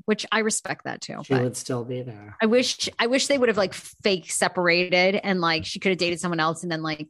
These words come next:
Speaker 1: they would have come back together. I don't know.
Speaker 2: Listen.
Speaker 1: But it didn't work out that way.
Speaker 2: Um, what else? I mean, what? So I guess we've covered everything, I think, for this week.
Speaker 1: I mean, we've covered it all. We've mentioned it all. We've covered it all. Um,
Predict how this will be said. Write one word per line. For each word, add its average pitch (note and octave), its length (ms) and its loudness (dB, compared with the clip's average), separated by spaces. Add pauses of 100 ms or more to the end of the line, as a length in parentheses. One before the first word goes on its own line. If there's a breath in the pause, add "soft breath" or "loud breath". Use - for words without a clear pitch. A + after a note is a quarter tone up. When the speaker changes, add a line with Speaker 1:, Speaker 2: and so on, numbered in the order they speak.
(140)
Speaker 1:
they F3 60 0
would D#3 120 0
have D3+ 60 -4
come D#3 140 -4
back D3+ 180 -4
together. D3+ 580 -6
I F3+ 80 -2
don't D#3+ 120 -6
know. D#3 200 -10 (720)
Speaker 2:
Listen. D3 500 4
Speaker 1:
But A#3 200 -8
it A3+ 140 -4
didn't B3 160 -4
work B3 160 0
out - 120 2
that F#3 120 2
way. E3+ 200 2 (1080)
Speaker 2:
Um, E3+ 520 12 (540 loud breath)
what E3 540 6
else? D3+ 380 8
I E3 100 4
mean, D3+ 260 4
what? E3+ 380 6
So D#3+ 160 2
I D#3+ 80 2
guess - 440 -2 (100)
we've D#3 440 -2
covered A3+ 320 0
everything, C4+ 420 -2
I A#2 120 -6
think, A2 280 -14
for A#2 100 -10
this A2 200 -12
week. G#2+ 240 -8
Speaker 1:
I C4 40 2
mean, C#4+ 140 6
we've C#4 200 4
covered D4+ 320 2
it D4+ 120 4
all. D4+ 240 4
We've E3+ 180 0
mentioned A#3+ 460 0
it D4+ 160 -2
all. D3+ 300 2
We've D#3 240 -4
covered A3 320 -4
it C4 160 0
all. C#3+ 400 0 (400 loud breath)
Um, F#3 800 2